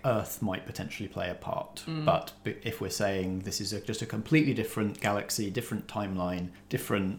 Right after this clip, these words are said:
Speaker 1: parallel universe and everything, uh, we don't have to, like, build in real human history to any of it.
Speaker 2: I think I go in the middle. So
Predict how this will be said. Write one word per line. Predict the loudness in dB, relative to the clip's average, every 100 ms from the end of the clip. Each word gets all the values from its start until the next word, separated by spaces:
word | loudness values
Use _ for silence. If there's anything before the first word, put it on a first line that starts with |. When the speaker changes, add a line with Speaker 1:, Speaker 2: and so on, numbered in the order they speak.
| -8 -20 -6
Speaker 1:
parallel | 2 2 2 0
universe | 0 0 -2 -2
and | -4
everything, | -4 -4 -4 -4 -6 -14 -16 -18 -20 -10 0
uh, | 4 4 4
we | 2 6
don't | 6 4
have | -2 -4 -4
to, | -4 -2 0
like, | 0 0
build | 2 2 4
in | 2 2 2
real | 2 2 2 2
human | 2 0 0
history | -2 -4 -2 -2
to | 0
any | -2 -4
of | -6
it. | -10 -12 -20 -20 -20 -20 -20 -20 -4
Speaker 2:
I | -2
think | 2 2 4
I |
go | 6
in | 8 8
the | 6
middle. | 6 4 2
So | 2 4 6 4